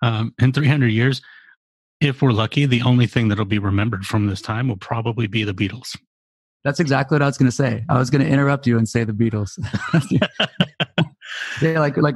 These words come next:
Speaker 2: I talked to Ryan a lot about space and, like, interstellar, you know, travel and all these things.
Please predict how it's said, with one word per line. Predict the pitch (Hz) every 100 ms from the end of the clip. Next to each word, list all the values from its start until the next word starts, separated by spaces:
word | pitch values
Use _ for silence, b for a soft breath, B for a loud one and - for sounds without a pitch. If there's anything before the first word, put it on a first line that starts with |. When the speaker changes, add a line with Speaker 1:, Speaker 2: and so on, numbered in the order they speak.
| 131
Speaker 2:
I | 160
talked | 143 165 165
to | 131
Ryan | 135 139
a |
lot | 120 117
about | 110 110
space | - - 123 120 - -
and, | 104
like, | 107 101 - b b b _ _ 135
interstellar, | 131 123 - 127 127 120 117 117 117 113
you | 135
know, | 113 110 107 - - -
travel | - 123 120 117
and | 113 113
all | 127
these | 127 123
things. | - 135 123